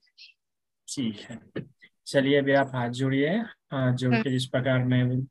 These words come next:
Speaker 1: सब बोलिए, ठीक है?
Speaker 2: हम्म।
Speaker 1: बोलिए, "अरहं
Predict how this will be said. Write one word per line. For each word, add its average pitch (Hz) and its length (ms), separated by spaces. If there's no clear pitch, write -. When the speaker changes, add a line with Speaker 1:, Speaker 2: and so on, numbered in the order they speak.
Speaker 1:
सब 123 260
बोलिए, 120 400
ठीक 151 240
है? 208 100
Speaker 2:
हम्म। 226 200
Speaker 1:
बोलिए, 135 240
"अरहं 151 880